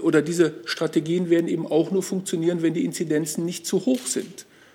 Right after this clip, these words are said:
Wenn die Inzidenzen zu hoch sind, dann werden dort zu viele positive Testergebnisse erscheinen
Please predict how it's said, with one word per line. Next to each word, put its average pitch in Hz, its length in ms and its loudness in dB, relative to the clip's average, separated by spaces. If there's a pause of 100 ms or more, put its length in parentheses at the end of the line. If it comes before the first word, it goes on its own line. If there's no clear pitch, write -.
(120)
Wenn 156 140 2
die 160 140 0
Inzidenzen 156 600 2
zu - 300 0
hoch 160 260 6
sind, 240 540 0
dann 147 180 -2
werden 170 280 2
dort 147 260 0
zu 190 140 -2
viele 170 260 2
positive 165 640 0
Testergebnisse 151 840 0
erscheinen 131 520 -2